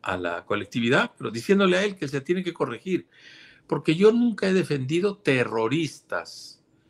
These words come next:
Yo he defendido personas que estuvieron procesadas por terrorismo,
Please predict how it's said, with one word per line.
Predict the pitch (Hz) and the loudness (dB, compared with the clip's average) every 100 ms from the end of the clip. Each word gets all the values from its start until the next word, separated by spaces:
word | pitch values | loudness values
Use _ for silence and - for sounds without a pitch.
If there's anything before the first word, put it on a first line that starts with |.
| - - - - | -20 -20 -14 4
Yo | 170 | 6
he | |
defendido | 202 160 147 147 156 170 190 - _ _ _ _ - | 6 4 -4 -4 -4 -4 -6 -10 _ _ _ _ -4
personas | 127 123 - 185 202 | -4 -2 -2 0 -2
que | - | -4
estuvieron | 131 - 113 139 160 180 185 _ _ | -8 -6 -4 -2 -2 -4 -8 _ _
procesadas | 160 147 135 - 120 - - 196 185 139 110 | 4 6 4 -2 -8 -8 -6 -4 -2 -4 -8
por | - 101 | -8 -8
terrorismo, | - 107 107 110 92 92 | -6 -8 -6 -10 -12 -18